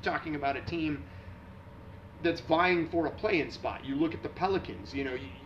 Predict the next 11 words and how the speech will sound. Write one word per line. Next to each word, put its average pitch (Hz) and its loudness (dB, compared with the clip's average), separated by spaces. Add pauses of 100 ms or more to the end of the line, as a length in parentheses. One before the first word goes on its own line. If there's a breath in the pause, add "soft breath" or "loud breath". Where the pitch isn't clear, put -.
you 151 4
run 175 2
down 175 6
the 139 2
roster 156 2
of 123 -6
Western 147 -2
Conference 135 0
teams, 190 -2
you 139 -2
know, 120 -2